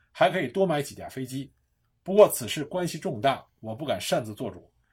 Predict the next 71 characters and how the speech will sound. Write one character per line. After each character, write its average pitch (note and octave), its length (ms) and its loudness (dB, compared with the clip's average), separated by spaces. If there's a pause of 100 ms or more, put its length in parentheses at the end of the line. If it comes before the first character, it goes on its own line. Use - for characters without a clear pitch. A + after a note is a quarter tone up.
(100)
还 D3+ 200 6
请 G#2 200 -6
夫 C3+ 180 -8
人 B2 100 -8
定 C3+ 200 -8
夺。 - 280 -18 (1120)
宋 D#4 160 10
美 B3 120 8
龄 G#3 160 2
当 C4 120 8
时 B3+ 120 0
也 G#3+ 80 0
没 D#3 80 -2
有 G#3+ 100 2
想 C3 180 -4
那 G2+ 80 -12
么 F#2+ 120 -12
多， D#3 340 -4 (100)
她 F3+ 140 -2
就 E3 80 -2
表 G2 220 -6
态 C#3 120 0
说： C3+ 380 -4
“这 F#3+ 140 -4
件 E3+ 120 -2
事 F3 140 -6
你 A2+ 100 -8
尽 D3+ 300 -8
管 - 180 -14
去 - 140 -12
办， - 260 0 (120)
就 D3 120 -8
说 D3 160 -8
是 - 80 -8
我 F#2 160 -10
的 C3 80 -12
主 B2+ 160 -12
意 D#3+ 80 -4
好 - 220 -8
了。” - 100 -20 (380)
不 D#3 80 -16
过 E3+ 100 -2
尽 G3+ 160 -2
量 C#3 160 -2
不 C#3 100 -4
要 D3 100 6
让 C#3+ 200 -2
别 A2+ 120 -12
人 C#3+ 120 -10
知 F#3 200 -8
道， - 260 -8
免 G2 180 -12
得 C3+ 120 -8
惹 A2+ 160 -14
出 A2+ 240 -12
不 G#2 180 -20
必 C#3 100 -12
要 G2+ 140 -4
的 D#2+ 80 -14
麻 F2 220 -16
烦。 - 180 -8 (720)
周 G3+ 140 8
至 D#3+ 100 2
柔 C#3+ 100 2
去 D#3 140 -4 (100)
办 E3+ 140 2
了， - 140 -8 (440)
但 D3 140 -4
没 F3 160 -2
想 A#2 240 0
到 A#2 260 0